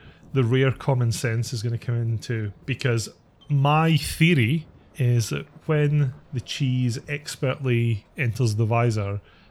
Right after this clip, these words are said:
the anti-gravity is gonna turn off. So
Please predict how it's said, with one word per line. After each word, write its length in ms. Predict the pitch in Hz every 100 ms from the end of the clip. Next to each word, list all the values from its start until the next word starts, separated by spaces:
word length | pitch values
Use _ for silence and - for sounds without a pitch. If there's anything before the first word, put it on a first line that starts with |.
| -
the 100 | 123
anti-gravity 640 | 123 127 120 120 120 -
is 80 | 117
gonna 160 | 107 110
turn 340 | - - 113
off. 460 | 120 110 98 - - _ _
So 460 | - - 135 123